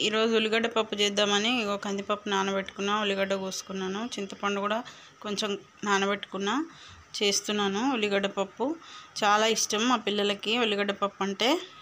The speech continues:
సమ్మర్లో చేసుకుంటూ ఉండాలి ఉల్లిగడ్డ పప్పు, తింటుంటే చల్ల వంటికి మంచిది సమ్మర్లో, పిల్లలకైనా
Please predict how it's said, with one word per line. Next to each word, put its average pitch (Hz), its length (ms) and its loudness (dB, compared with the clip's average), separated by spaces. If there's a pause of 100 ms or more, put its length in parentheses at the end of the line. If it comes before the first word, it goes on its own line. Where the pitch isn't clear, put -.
(1040)
సమ్మర్లో 233 480 4
చేసుకుంటూ 233 500 0
ఉండాలి 208 340 2
ఉల్లిగడ్డ 208 300 0 (120)
పప్పు, 208 260 0 (720)
తింటుంటే 240 420 0 (120)
చల్ల 226 340 4 (460)
వంటికి 233 400 2
మంచిది 226 460 0 (200)
సమ్మర్లో, 226 480 2 (420)
పిల్లలకైనా 220 600 0